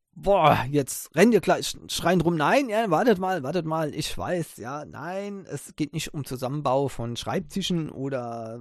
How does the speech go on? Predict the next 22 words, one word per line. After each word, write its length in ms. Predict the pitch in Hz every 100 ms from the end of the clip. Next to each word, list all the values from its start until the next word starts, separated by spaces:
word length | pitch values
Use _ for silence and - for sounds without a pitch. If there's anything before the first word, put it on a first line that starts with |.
| 110
was 320 | 135 117 117
weiß 120 | 143
ich, 380 | 151 - - -
äh, 140 | 113 120 -
Gaming, 680 | 143 190 185 175 165 165 -
ähm, 720 | 135 143 143 143 143 139 - - - - - 120 117 147 -
Stühle, 680 | - - - 180 180 170 160
die 400 | 147 143 143 143 - - - - - _ _ -
schon 220 | - 139
kaputt 340 | 131 - -
gehen, 180 | 156 143
wenn 120 | 131
man 200 | 135 127 -
nur 260 | 151 131 - _ _ _ _ -
anguckt, 680 | 175 294 160 180 - -
ja. 220 | 127 120 - - - - - - -
<laughs> 140 | - - - 302 240 - - 202
Sondern 680 | - - 247 254 175 175 233 - 285 254 170
es 200 | 160 -
gibt 360 | 185 170 - 151
eben 400 | 147 151 147 156 - - - - -
einen 680 | 127 139 135 127 123 123